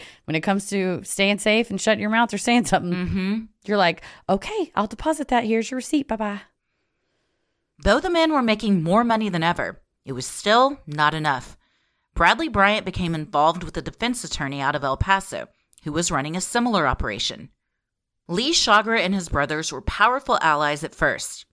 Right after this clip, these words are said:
Speaker 2: until they became the subject of a federal investigation. This scared Drew, but Bradley insisted they continue working with the Texan gang,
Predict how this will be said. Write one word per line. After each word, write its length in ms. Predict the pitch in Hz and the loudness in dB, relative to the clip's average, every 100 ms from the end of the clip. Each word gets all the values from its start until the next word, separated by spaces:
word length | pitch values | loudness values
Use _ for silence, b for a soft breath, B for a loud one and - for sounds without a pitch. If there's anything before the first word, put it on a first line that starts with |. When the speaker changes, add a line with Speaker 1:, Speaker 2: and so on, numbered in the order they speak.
| _ _ | _ _
Speaker 2:
until 260 | 139 - 247 | -10 0 2
they 120 | 220 | 2
became 380 | 147 - 147 131 | 0 -4 -6 -6
the 80 | 139 | -8
subject 520 | - 127 - 131 - - | -6 -6 -4 -6 -6 -10
of 100 | 175 | -10
a 60 | |
federal 400 | 170 139 135 139 | -6 -8 -4 -4
investigation. 720 | 143 143 - - 156 170 135 - _ _ _ _ _ _ | -4 -4 -6 -4 -4 -2 -4 -8 _ _ _ _ _ _
This 180 | 180 240 | -2 -2
scared 400 | - 302 302 233 | -2 2 2 2
Drew, 300 | 143 92 85 b b b - | -2 -6 -8 b b b -12
but 120 | - | -2
Bradley 400 | 156 185 240 254 | 2 4 2 -4
insisted 680 | 226 220 - 285 - 311 262 | -4 -4 -2 -2 -2 -2 0
they 120 | 262 | 0
continue 540 | 277 240 262 226 180 | -2 -4 0 0 0
working 340 | 165 202 165 139 | 2 0 -2 -6
with 140 | 143 | -8
the 80 | 165 | -4
Texan 420 | 160 - 175 151 | -4 -4 -6 -2
gang, 380 | 180 151 - | -2 -2 -6